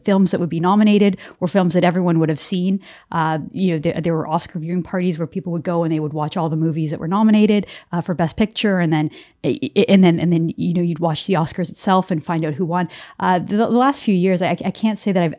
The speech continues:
he-, even heard of any of this, of the films that were nominated. They've really gone down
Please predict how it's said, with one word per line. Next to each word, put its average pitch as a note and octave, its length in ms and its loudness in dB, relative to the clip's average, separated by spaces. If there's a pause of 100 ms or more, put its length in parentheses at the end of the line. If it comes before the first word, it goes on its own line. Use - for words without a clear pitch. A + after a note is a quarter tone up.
(140)
he-, - 360 -8
even F3 140 4
heard G3 340 0
of E3 140 0
any F3+ 240 2
of D#3 80 2
this, D#3 240 -6
of E3 200 -10
the D#3 200 -8
films D#3+ 300 -6
that - 80 -8
were D#3+ 100 -6
nominated. D#3 480 -4
They've D#3+ 160 -6
really F#3+ 220 0
gone E3+ 260 -4
down D3 280 -4